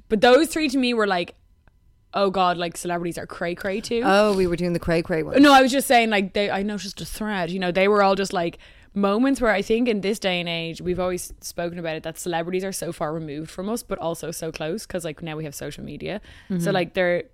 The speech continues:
Speaker 1: further away from us in wealth and in, like, their little gated communities than ever, I think.
Speaker 2: Yeah, and in, like, us being able to relate to them in that regard.
Speaker 1: Mm, but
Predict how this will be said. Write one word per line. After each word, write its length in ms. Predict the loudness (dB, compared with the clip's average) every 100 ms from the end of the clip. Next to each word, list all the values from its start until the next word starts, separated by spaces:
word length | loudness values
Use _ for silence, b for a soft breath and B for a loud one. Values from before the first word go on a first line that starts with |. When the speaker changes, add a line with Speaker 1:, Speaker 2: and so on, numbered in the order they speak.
| -20 _ _ -8
Speaker 1:
further 360 | 2 4 4
away 220 | 2 2
from 140 | 0 -4
us 140 | -6
in 120 | -6
wealth 300 | -2 -2 -2
and 140 | -4 -8
in, 120 | -6
like, 180 | -8 -6
their 120 | -6
little 240 | -6 -6
gated 300 | -6 -6 -6 -12
communities 720 | -10 -6 -4 -4 -6 -8 -8
than 120 | -8 -6
ever, 360 | -6 -6 -8
I 100 | -8
think. 300 | -8 -10 -6
Speaker 2:
Yeah, 260 | 2 4 4
and 160 | 2 0
in, 240 | 0 0
like, 280 | -2 -2 -6 b b b b
us 140 | -6
being 160 | -4 -4
able 160 | -4 -6
to 100 | -6
relate 300 | -4 -4 -6
to 80 |
them 100 | -8
in 80 | -6
that 180 | -6 -6
regard. 300 | -8 -8 -4
Speaker 1:
Mm, 300 | -4 -4 2
but 400 | 4 4 2 -2